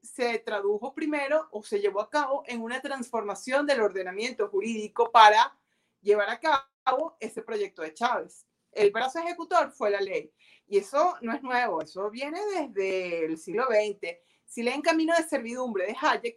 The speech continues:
Hayek te especifica cómo la planificación centralizada de la economía lleva a estrangular derechos y libertades,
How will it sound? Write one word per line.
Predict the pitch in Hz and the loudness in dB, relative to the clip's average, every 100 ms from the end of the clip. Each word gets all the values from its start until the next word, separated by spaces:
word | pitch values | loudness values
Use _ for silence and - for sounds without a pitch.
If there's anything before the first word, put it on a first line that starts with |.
| - | -4
Hayek | 208 196 226 | -4 -4 -6
te | 277 | -10
especifica | 262 - 302 302 302 294 233 233 233 | -10 -6 -4 -4 -6 -6 -4 -2 0
cómo | 220 226 | -2 0
la | 285 277 | -2 -2
planificación | 247 226 220 196 - 190 _ _ | -4 -6 -2 -4 -4 -14 _ _
centralizada | - 269 277 277 - 226 | -14 -4 -2 -2 0 2
de | 262 | 4
la | |
economía | 277 285 285 262 202 247 - _ _ _ | 2 0 -6 -6 -6 -8 -12 _ _ _
lleva | 202 226 | 4 4
a | |
estrangular | 240 269 247 214 | 2 -4 -2 0
derechos | 214 233 226 262 | 0 -2 -4 -2
y | |
libertades, | 302 277 277 208 170 226 254 | 0 0 2 2 2 -2 -10